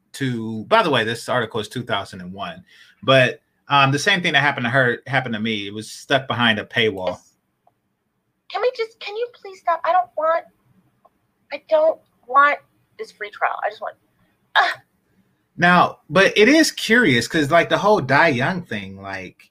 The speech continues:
Speaker 1: yeah, if you die before marriage, then you died young. Like a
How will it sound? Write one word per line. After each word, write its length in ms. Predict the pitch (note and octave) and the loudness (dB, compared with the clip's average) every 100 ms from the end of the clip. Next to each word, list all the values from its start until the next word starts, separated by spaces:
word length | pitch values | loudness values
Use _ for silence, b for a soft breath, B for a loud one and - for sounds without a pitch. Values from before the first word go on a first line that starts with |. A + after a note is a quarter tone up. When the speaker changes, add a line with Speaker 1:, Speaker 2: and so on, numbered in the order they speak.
| _ | _
Speaker 1:
yeah, 360 | A2 F3 C3+ | -10 -4 -2
if 140 | G2 - | -4 -6
you 120 | B2 | -6
die 260 | A2 A#2+ B2+ | 0 0 0
before 380 | A#2+ - B2 | -2 -2 -2
marriage, 680 | A2 F#3+ A#2 G2+ G2+ - - _ _ _ _ _ _ _ _ _ _ _ _ _ _ _ _ _ _ _ _ | 0 0 0 -2 -6 -12 -20 _ _ _ _ _ _ _ _ _ _ _ _ _ _ _ _ _ _ _ _
then 600 | B2 A#2+ A2+ G#2+ G2+ F#2 - _ | -4 -2 0 -2 -6 -10 -16 _
you 300 | G#2+ A2 G2 _ | -12 -10 -12 _
died 340 | B2+ A#2+ G2+ | 0 0 0
young. 340 | G#2+ E3 D2+ D2 | 0 -2 -2 -4
Like 300 | G#2 G#2+ G#2 | -2 0 0
a 260 | G2+ F2 | -4 -6